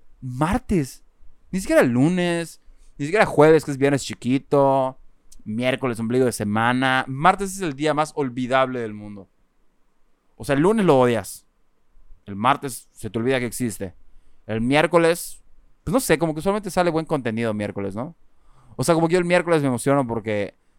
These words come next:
hace muchos años el cine era más barato el miércoles. El miércoles creo que sale La Cotorrisa. Em, ¿qué más? Bueno, no sé, cosas chidas pasan los miércoles, ¿no? Jueves es viernes chiquito y viernes, pues, es viernes.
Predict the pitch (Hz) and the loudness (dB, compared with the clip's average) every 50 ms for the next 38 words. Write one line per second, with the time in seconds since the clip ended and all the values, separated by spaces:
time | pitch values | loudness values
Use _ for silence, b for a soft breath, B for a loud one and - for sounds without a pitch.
0 | _ _ _ _ _ _ _ _ _ - - - 113 127 139 143 151 151 143 - | _ _ _ _ _ _ _ _ _ -16 -12 -4 -2 -2 0 0 -2 -4 -4 -2
1 | - 156 147 156 160 156 143 131 120 - - 139 139 135 127 123 127 123 120 120 | 2 2 4 4 4 0 0 -2 -4 -2 -2 0 2 2 2 2 2 2 0 0
2 | 98 104 101 107 135 156 165 160 160 156 160 165 - - - - - - - - | -2 -2 -2 0 0 0 0 -2 -2 -2 -2 -4 -6 -10 -16 -20 -20 -20 -20 -20
3 | _ _ _ _ _ _ _ _ - 110 110 120 131 131 127 - 135 127 117 - | _ _ _ _ _ _ _ _ -10 -6 -2 0 0 0 0 2 0 0 0 -2
4 | 127 120 117 113 - 120 120 113 104 98 - 95 104 104 107 131 151 143 - 165 | -4 -6 -4 -4 -2 -2 -2 -2 -4 -4 -6 -6 -6 -6 -4 -4 -4 -4 -2 -2
5 | 156 151 151 - 165 _ _ - _ _ _ - - _ _ _ - - _ _ | -2 -2 -4 -8 -12 _ _ -20 _ _ _ -20 -20 _ _ _ -20 -20 _ _
6 | _ - 101 95 95 95 98 95 95 95 95 95 95 95 95 95 95 95 95 95 | _ -10 -8 -6 -4 -4 -4 -4 -4 -4 -4 -4 -4 -4 -6 -6 -6 -6 -8 -8
7 | 95 95 95 95 95 95 95 95 92 92 92 92 - - - 107 104 104 107 123 | -8 -10 -10 -10 -10 -10 -10 -12 -12 -12 -12 -14 -16 -14 -12 -8 -6 -4 -4 -6
8 | 139 - - - 139 165 180 190 226 - - 208 208 202 - - 208 208 - - | -6 -8 -6 -4 -4 -2 -2 -4 -4 -2 0 2 0 2 0 -4 -8 -8 -6 -4
9 | - 202 175 - 190 175 170 160 139 143 147 139 - 123 110 104 101 135 165 180 | -2 -2 -2 -2 -4 -6 -4 -4 -4 -4 -4 -6 -6 -8 -10 -10 -8 -8 -8 -8
10 | - - 180 185 190 185 185 180 160 175 170 170 - - - - 190 190 - 180 | -2 0 2 2 2 0 -4 -6 -6 -6 -6 -6 -8 -10 -10 -10 -6 -2 0 0
11 | 139 123 139 139 147 151 156 147 - 123 110 123 127 117 135 151 156 165 160 139 | 2 4 4 2 4 2 -2 -4 -6 -8 -8 -10 -6 -2 0 0 0 0 -2 -4
12 | 117 - - | -6 -8 -12